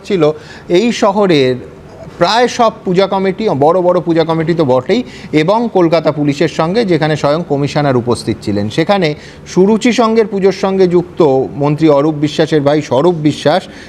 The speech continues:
তিনি প্রশ্ন তোলেন যে আর জি কাণ্ডের প্রতিবাদে যদি মণ্ডপের মধ্যে স্লোগান ওঠে, কিভাবে পুজোকর্তারা সামাল দেবেন?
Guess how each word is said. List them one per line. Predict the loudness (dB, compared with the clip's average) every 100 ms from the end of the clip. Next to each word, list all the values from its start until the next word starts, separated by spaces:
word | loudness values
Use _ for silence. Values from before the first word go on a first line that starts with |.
| -2
তিনি | 2 4 2
প্রশ্ন | 2 0 0 2
তোলেন | 4 4 2
যে | 2
আর | 2 0
জি | -2 -2
কাণ্ডের | -2 0 0 2
প্রতিবাদে | 0 2 2 2 2 2 2
যদি | 2 2
মণ্ডপের | 2 0 2 2 4 2
মধ্যে | 2 0 0 0
স্লোগান | 2 2 2 2
ওঠে, | 0 -2 -8 -10 -20 -4
কিভাবে | 0 2 4 2
পুজোকর্তারা | 0 0 2 2 0 0 2 2
সামাল | 0 0 0 0
দেবেন? | -2